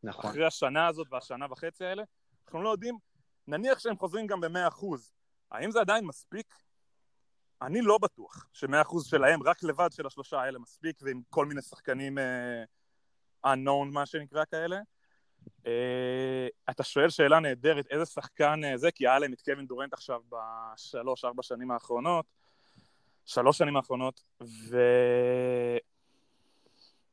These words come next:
Speaker 2: וואו, שאלה טובה. אה, <laughs> תשמע, אולי את קוואי לנארד במעבר חופשי. <laughs> לא, סתם.
Speaker 1: ק-, אה, אבל
Speaker 2: אה,
Speaker 1: כאילו עוד שחקן כזה, כאילו, מבחינתך, כאילו,
Speaker 2: לא,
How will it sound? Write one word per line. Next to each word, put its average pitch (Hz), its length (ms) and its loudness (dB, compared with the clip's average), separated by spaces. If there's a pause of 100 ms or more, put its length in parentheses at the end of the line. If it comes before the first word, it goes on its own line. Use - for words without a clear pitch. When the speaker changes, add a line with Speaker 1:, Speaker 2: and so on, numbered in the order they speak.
(280)
Speaker 2:
וואו, 143 180 10 (260)
שאלה 123 360 -4
טובה. 156 540 -2 (100)
אה, 120 720 -6
<laughs> - 40 -6
תשמע, - 200 4
אולי 123 240 4
את - 80 -10
קוואי 175 320 2
לנארד 196 300 -6
במעבר 120 420 -10
חופשי. - 340 -16 (180)
<laughs> - 40 -20
לא, 151 280 0
סתם. - 280 -12
Speaker 1:
ק-, - 40 2 (500)
אה, 151 140 12
אבל 135 200 8
Speaker 2:
אה, - 60 -8
Speaker 1:
כאילו 175 220 12
עוד 190 220 10 (140)
שחקן 175 420 8
כזה, 131 380 6 (100)
כאילו, 98 360 0
מבחינתך, 127 540 2 (140)
כאילו, 165 500 8 (800)
Speaker 2:
לא, 160 180 12